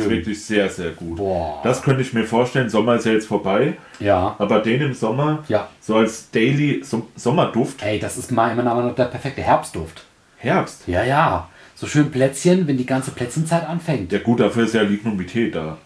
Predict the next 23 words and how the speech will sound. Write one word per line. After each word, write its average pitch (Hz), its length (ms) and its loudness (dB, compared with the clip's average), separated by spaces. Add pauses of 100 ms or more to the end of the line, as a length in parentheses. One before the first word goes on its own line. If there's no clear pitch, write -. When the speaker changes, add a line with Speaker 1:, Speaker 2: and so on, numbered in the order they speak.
Speaker 2:
eigentlich. 78 460 -12
Speaker 1:
Ah, 131 580 -8 (600)
Lignum, 143 280 -2
ja, 143 540 4
na. 165 720 4 (420)
Speaker 2:
Der 117 140 4
hier 180 180 6
ist 170 100 0
halt - 340 -2
mehr 143 220 -2
zitrig. - 600 -6
Lignum 139 320 -4
Vitae 127 280 2
ist 151 160 0
halt 131 180 2
so 123 140 4
mehr 120 380 2
dieses 117 400 -4
kribbelige, 127 580 0
Meeresbrisenmäßige. 95 1400 -2
Speaker 1:
Ja, 123 260 6
das 131 140 -6
stimmt. 85 320 -6